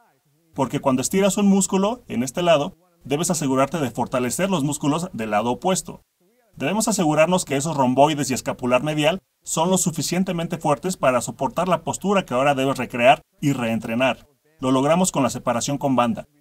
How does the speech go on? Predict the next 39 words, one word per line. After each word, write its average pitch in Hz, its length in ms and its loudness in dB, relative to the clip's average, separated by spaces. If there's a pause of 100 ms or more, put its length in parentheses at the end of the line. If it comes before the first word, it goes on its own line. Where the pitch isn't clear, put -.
(120)
Y 135 120 -2
cuando 139 320 4
lo 135 120 6
hagamos, 180 400 4
de 151 180 -2
hecho, 170 220 0
nos 135 180 0
erguimos, 139 640 -2 (240)
no 143 160 0
lo 165 100 2
hagas 160 220 0
aquí 170 280 -2
con 127 200 0
el 101 80 -6
pecho 131 240 -4
hundido. 139 400 -2 (380)
Siempre 180 360 0
debes 196 260 2
de 185 60 4
asegurarte 147 460 2
de 139 120 0
crear 135 280 2
las 143 160 0
condiciones 139 580 -2
en 139 60 0
la 117 140 -4
posición 117 400 -6
que 127 140 -4
quieres. 175 460 -4 (360)
Tratas 151 340 0
de 147 120 0
protraer 131 760 -2
tu - 180 -4
pecho 139 300 -2
hacia 131 180 -4
afuera, 139 460 0
levantando 123 640 -2
el 127 80 0
esternón. 107 500 -8